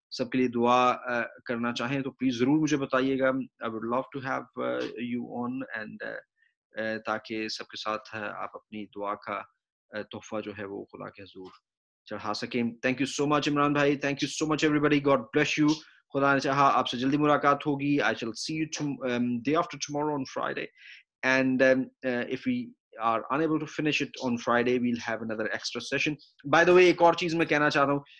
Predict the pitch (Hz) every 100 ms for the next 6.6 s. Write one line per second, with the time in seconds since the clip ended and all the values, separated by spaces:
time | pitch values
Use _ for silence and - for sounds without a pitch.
0 | - 156 170 170 160 165 175 165 151 156
1 | 156 175 160 170 160 156 165 156 - 151
2 | 143 151 151 156 160 _ _ _ 151 151
3 | 139 147 170 156 156 160 160 151 147 135
4 | 139 139 139 143 156 147 143 _ _ _
5 | _ _ _ _ - 143 143 147 143 143
6 | 143 143 147 156 135